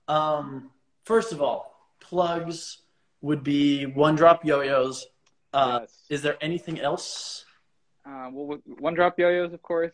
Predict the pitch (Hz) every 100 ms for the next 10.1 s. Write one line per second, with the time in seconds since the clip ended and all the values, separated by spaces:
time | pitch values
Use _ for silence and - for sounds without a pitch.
0 | - 151 147 147 147 147 147 143 147 147
1 | 147 143 127 - 123 120 120 131 127 123
2 | 120 120 120 120 123 143 - 160 160 -
3 | _ 123 117 117 117 120 117 110 117 110
4 | - 139 143 139 147 139 135 208 - -
5 | 123 123 127 117 113 113 113 113 - 117
6 | 113 110 113 110 110 - 113 - 113 117
7 | 117 113 110 117 - _ _ _ - 110
8 | 113 156 - 175 160 - - 117 120 120
9 | 123 120 - 127 123 117 - - 120 120